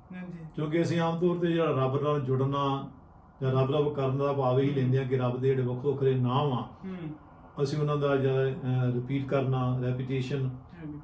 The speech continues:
Speaker 2: ਦੁਹਰਾਓ ਕਰਨਾ
Speaker 1: ਹਾਂਜੀ।
Speaker 2: ਜਾਂ ਮੈਡੀਟੇਸ਼ਨ ਜਿਹੜਾ,
Speaker 1: ਹਮ।
Speaker 2: ਅਸੀਂ ਇਹਨਾਂ ਨੂੰ ਹੀ ਸਮਝਦੇ ਆ ਕਿ ਸ਼ਾਇਦ ਇਹੀ ਰੱਬ ਨਾਲ ਜੁੜਨ ਦਾ ਰਾਹ।
Speaker 1: ਹਮ।
Speaker 2: ਬਾਕੀ ਜਿਹੜੇ ਜੀਵਨ ਦੇ ਹੋਰ ਜਿਹੜੇ ਪਹਿਲੂ ਆ,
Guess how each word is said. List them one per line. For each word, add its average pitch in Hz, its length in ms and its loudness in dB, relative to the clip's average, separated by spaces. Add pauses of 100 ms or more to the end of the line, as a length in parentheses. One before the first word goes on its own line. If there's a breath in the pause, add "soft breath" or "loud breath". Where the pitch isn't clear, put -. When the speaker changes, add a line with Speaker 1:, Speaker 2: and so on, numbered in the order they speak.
Speaker 2:
ਦੁਹਰਾਓ 131 400 2
ਕਰਨਾ 131 460 0
Speaker 1:
ਹਾਂਜੀ। 160 560 -8 (160)
Speaker 2:
ਜਾਂ 139 200 0
ਮੈਡੀਟੇਸ਼ਨ 135 680 0
ਜਿਹੜਾ, 131 420 0 (500)
Speaker 1:
ਹਮ। 156 100 -6
Speaker 2:
ਅਸੀਂ 160 160 0
ਇਹਨਾਂ 175 420 2
ਨੂੰ 170 80 4
ਹੀ 160 60 4
ਸਮਝਦੇ 151 380 0
ਆ 135 40 -2
ਕਿ 135 80 0
ਸ਼ਾਇਦ 143 420 0
ਇਹੀ 165 220 2
ਰੱਬ 147 220 2
ਨਾਲ 143 100 2
ਜੁੜਨ 127 240 2
ਦਾ 120 140 2
ਰਾਹ। - 500 -2
Speaker 1:
ਹਮ। 156 280 -8 (140)
Speaker 2:
ਬਾਕੀ 151 320 4
ਜਿਹੜੇ 196 180 8
ਜੀਵਨ 170 360 2
ਦੇ 170 300 2
ਹੋਰ 135 260 8
ਜਿਹੜੇ 185 200 8
ਪਹਿਲੂ 180 420 6
ਆ, - 140 -2